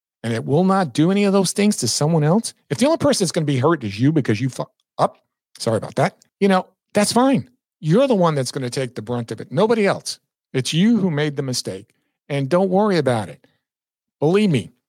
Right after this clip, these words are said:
I got mistake tattooed across my ass. Uh, you know, I've, I've, I've done some really crazy shit. Whoops. Uh, I, I don't care. You know, I call it as it is. But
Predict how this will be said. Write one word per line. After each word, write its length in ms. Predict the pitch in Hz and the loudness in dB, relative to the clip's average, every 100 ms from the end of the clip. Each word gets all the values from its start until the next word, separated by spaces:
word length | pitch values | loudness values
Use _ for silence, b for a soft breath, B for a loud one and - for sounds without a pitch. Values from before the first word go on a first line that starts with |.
| _ | _
I 80 | 165 | -2
got 160 | 185 | 0
mistake 400 | 160 135 170 165 | 0 0 0 0
tattooed 380 | - 151 131 170 | 0 0 2 0
across 320 | 131 139 127 | 0 0 -2
my 140 | 127 127 | -2 -2
ass. 340 | 135 90 - - _ _ _ _ _ _ _ | -2 -4 -8 -10 _ _ _ _ _ _ _
Uh, 200 | 127 120 | -4 -4
you 120 | 180 156 | 0 0
know, 100 | 131 | 0
I've, 240 | 143 165 | 0 -2
I've, 240 | 139 175 139 143 | -2 -2 -2 -2
I've 320 | 147 151 120 | 0 0 0
done 200 | 139 156 | 0 2
some 240 | 135 107 | 0 0
really 360 | 107 135 151 139 | 2 4 4 2
crazy 340 | 143 139 131 | 2 2 2
shit. 380 | 123 143 143 _ _ | 2 0 0 _ _
Whoops. 300 | - 165 - - _ _ _ - | -4 -2 -4 -8 _ _ _ -4
Uh, 120 | 147 - _ | -4 -4 _
I, 200 | 190 185 | -6 -4
I 40 | 139 | -4
don't 120 | 107 | -6
care. 180 | 175 - _ - | -10 -16 _ -4
You 60 | |
know, 160 | 202 175 - _ _ _ _ _ - | 0 -2 -6 _ _ _ _ _ -4
I 100 | 143 | 0
call 240 | 151 151 | 2 2
it 80 | 123 | 2
as 240 | 123 113 | 2 0
it 80 | 107 | -4
is. 220 | 92 - - _ _ _ _ _ - | -10 -14 -18 _ _ _ _ _ -4
But 240 | 139 - | -4 -4